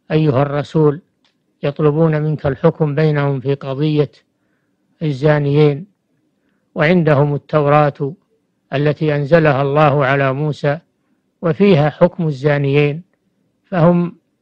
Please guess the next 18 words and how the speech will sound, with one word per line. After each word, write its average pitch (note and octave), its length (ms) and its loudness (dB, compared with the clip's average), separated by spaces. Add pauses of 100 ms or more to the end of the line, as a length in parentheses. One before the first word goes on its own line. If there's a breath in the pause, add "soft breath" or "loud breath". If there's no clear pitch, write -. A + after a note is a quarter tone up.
(160)
ما E3 280 2
جاءوك D#3+ 580 2 (1120)
يريدون D#3 600 0
بيان D3 380 2
الحكم D3+ 600 -2
لأنه D#3+ 540 -2
عندهم، C3+ 460 -2 (680)
وإنما D3+ 560 2
جاءوك D3+ 520 0 (640)
ليحتالوا D3 800 2
على، D3 220 4
على D3+ 320 -2
الحك-، C#3 340 -6
على D3 260 0
حكم D#3 340 -6
الله، D3 340 0 (1080)
ويريدوا D#3 680 2
منك D#3+ 280 -2